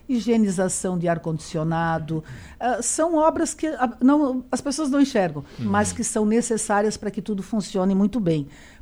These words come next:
Speaker 1: Principalmente reformas em ônibus, ah, atendendo a questão de mecânica, pneus, mas ainda não está lá totalmente redondo. Precisamos ainda melhorar mais, mas foi feito um trabalho bastante significativo pra que eles pudessem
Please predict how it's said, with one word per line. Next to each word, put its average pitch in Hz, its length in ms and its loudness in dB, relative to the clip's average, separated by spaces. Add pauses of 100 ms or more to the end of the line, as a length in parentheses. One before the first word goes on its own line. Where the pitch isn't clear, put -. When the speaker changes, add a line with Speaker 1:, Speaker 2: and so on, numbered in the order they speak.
(120)
Speaker 1:
Principalmente 220 840 4
reformas 185 760 0
em 180 160 0
ônibus, 190 580 0 (320)
ah, 170 280 2
atendendo 196 420 0
a 180 40 -2
questão 185 580 0
de 170 120 -4
mecânica, 175 760 0
pneus, 196 640 4 (400)
mas 196 300 4
ainda 220 240 6
não 240 80 4
está 208 240 0
lá 220 120 6
totalmente 240 680 2
redondo. 226 420 4
Precisamos 208 600 0
ainda 226 180 4
melhorar 214 480 6
mais, 185 400 4 (220)
mas 160 180 -6
foi 165 100 -4
feito 175 460 -4
um 180 100 -4
trabalho 165 400 2
bastante 202 640 2
significativo 185 800 -2
pra 175 160 -2
que 175 80 -4
eles 175 140 -2
pudessem 170 560 2